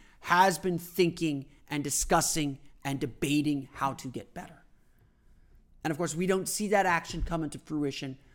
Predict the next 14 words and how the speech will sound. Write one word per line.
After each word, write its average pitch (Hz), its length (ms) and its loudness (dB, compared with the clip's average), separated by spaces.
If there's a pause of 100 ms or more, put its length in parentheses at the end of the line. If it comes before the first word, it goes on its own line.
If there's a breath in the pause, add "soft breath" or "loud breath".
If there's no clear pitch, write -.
(240 soft breath)
until 147 500 -2
we 151 200 -2
get - 360 -6
to 143 200 -8
November, 131 480 -4
until 135 200 -8
we 131 100 -6
get 135 260 -4
to 160 80 -8
the 143 140 0
N 127 100 -4
B 127 120 -6
A 123 60 -8
draft. - 440 -18